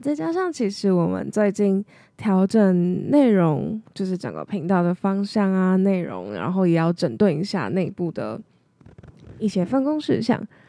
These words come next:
所以其实四月份发的 podcast 次数真的又够少，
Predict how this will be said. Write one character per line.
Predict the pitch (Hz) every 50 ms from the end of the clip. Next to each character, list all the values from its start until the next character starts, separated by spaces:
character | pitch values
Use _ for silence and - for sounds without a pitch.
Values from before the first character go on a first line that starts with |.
| _ _ _
所 | - - - 185 185
以 | 175 160
其 | - - 208 185
实 | 196 - 208 190 190
四 | 202 - - 277 269
月 | 262 247 247
份 | 247 - 262 262 254 254 247 233
发 | - 233 226 226 226
的 | 214 208
podcast | 202 - - - 208 202 196 - - 208 185 196 -
次 | - - - - 196 180
数 | 180 - 190 175
真 | 170 185 180 170
的 | 165 156 151 - - - -
又 | - 190 190 175
够 | - 185 175 160 151
少， | - - - - - -